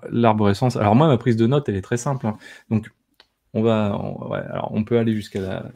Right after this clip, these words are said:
la prise de notes, et cetera, mais, euh, la prise de notes, pour moi, elle est très simple, hein. C'est un fichier texte en format M D, donc Markdown, qui me permet de faire, euh, les, euh,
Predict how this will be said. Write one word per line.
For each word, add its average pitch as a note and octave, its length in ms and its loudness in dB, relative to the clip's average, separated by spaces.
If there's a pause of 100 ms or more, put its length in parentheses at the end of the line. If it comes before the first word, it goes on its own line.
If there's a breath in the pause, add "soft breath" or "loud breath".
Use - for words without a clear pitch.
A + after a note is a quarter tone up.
la - 100 -10
prise G#2+ 220 -6
de G#2+ 120 -2
notes, A#2 240 0
et - 20 -4
cetera, C3 400 0
mais, A2 180 0 (460 loud breath)
euh, G2+ 240 2
la A2+ 140 4
prise A#2 240 0
de G2+ 80 0
notes, D3 220 0
pour G#2+ 120 -2
moi, C3+ 220 2
elle A2+ 80 2
est G#2+ 80 -2
très G2 160 -10
simple, C#3 300 -6
hein. G#2+ 220 -6
C'est A#2 460 -2 (480)
un A2+ 140 -4
fichier G#2+ 340 -6
texte - 500 -8 (440)
en G#2 100 -6
format G#2 600 -2 (240)
M G2+ 180 -4
D, G#2+ 220 0
donc F2+ 180 -10
Markdown, G#2 640 0 (560 soft breath)
qui D#3 200 -2
me C#3+ 160 4
permet G#2+ 400 4
de G#2+ 140 2
faire, A2+ 540 -2
euh, F#2+ 520 -2
les, G#2+ 360 2
euh, G2 300 -2